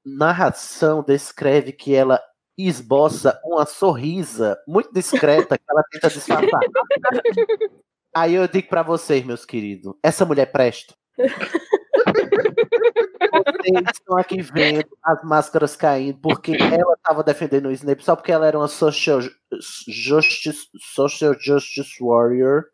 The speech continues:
que, né, queria lacrar, só queria lacrar, mas na verdade tava era achando bom o, ver o, o, o Tiago, é, né, demonstrando a sua virilidade,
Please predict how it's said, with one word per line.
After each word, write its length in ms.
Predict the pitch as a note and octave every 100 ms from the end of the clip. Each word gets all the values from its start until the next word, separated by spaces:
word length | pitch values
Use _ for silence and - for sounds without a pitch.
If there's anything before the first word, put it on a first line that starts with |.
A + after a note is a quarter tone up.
| _ _
que, 260 | - D#3+ D3
né, 140 | D3+
queria 280 | - D3+ D3+
lacrar, 640 | C#3+ - D3+ C3 D3 E3+ -
só 160 | E3
queria 260 | - G3 A#3
lacrar, 540 | G#3 - E3 C#3 B3+ - - -
mas 140 | C#3
na 80 | D3+
verdade 380 | D3+ C#3+ D3 D3+
tava 180 | C3+ D3
era 160 | D3
achando 300 | D#3 - D#3+
bom 400 | B2+ B2+ C3 F3 _ _
o, 160 | A2+ G#2+
ver 140 | B2
o, 60 | A#2 A#2 -
o, 300 | B2 A#2 A#2
o 40 | A#2+
Tiago, 540 | C3 A#2+ A#2 A2 G#2 - _
é, 240 | A2+ C3+
né, 220 | A2+ B2+ F3 F3+ -
demonstrando 840 | - C#3+ C#3+ C#3+ - C#3 C#3 C3+
a 60 | C3+
sua 240 | - D3+
virilidade, 1200 | B2+ D3+ C#3+ D#3 G#3 - C3+ F#2 G2 A#2 D3 F#4